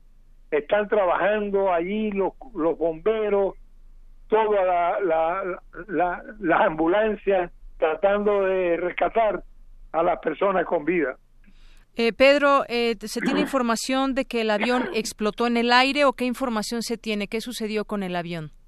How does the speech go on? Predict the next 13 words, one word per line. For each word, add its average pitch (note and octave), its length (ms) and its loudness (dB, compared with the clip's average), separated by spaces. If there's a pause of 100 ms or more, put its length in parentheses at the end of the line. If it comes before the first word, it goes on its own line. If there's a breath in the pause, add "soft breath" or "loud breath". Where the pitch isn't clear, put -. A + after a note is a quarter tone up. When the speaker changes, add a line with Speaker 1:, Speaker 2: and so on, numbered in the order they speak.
(320)
Speaker 1:
Bueno, G#3 480 4 (200)
a-, G3 340 6
algunos G#3 460 2
rumores F3+ 640 2
no F#3 180 0
oficiales G3 760 0 (580)
dan A3 240 2
como G3 360 0
que E3+ 200 -6
un A3+ 200 0
motor G3+ 720 0
del E3 180 2
avión, F#3+ 480 0